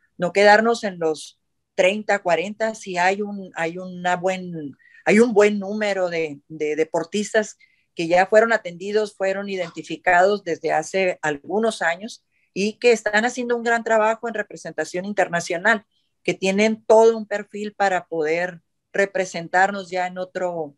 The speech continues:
en, en las siguientes, este, en los siguientes Juegos Olímpicos de París veinte veinticuatro,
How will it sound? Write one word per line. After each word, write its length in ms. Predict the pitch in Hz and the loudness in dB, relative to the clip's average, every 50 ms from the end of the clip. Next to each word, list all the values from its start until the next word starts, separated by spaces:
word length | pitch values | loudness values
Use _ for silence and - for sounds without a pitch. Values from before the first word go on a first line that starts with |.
| _ _ _ _ _ _ _ _ _ | _ _ _ _ _ _ _ _ _
en, 560 | - 165 165 165 160 160 156 160 156 151 - - | -12 -10 -10 -8 -10 -8 -8 -8 -8 -8 -6 -4
en 140 | 170 170 170 | -2 2 2
las 160 | 165 165 - | 2 2 2
siguientes, 680 | 175 165 156 180 185 185 - 202 202 196 196 - - | 0 0 2 0 0 2 2 2 2 2 0 -2 -6
este, 460 | 113 165 160 - _ - 185 190 180 | -6 -6 -6 -8 _ -6 -4 -2 -2
en 80 | 175 170 | -2 -4
los 140 | 165 160 - | -6 -4 -4
siguientes 340 | 175 165 175 175 240 240 | -4 -6 -4 -4 -4 -2
Juegos 260 | - 240 233 247 240 220 | 2 2 2 2 2 0
Olímpicos 500 | 175 170 196 240 - - 214 - 190 185 | -2 -2 -4 -6 -6 -8 -4 -2 0 0
de 120 | 170 165 | 0 2
París 320 | - 156 156 165 180 180 | 2 2 2 2 -2 -4
veinte 280 | 180 196 196 196 - 208 | -6 -8 -6 -4 -2 -2
veinticuatro, 720 | 214 208 190 - 160 - - 180 180 185 - 247 254 - | -2 -4 -6 -10 -8 -2 0 0 0 0 -2 -8 -10 -10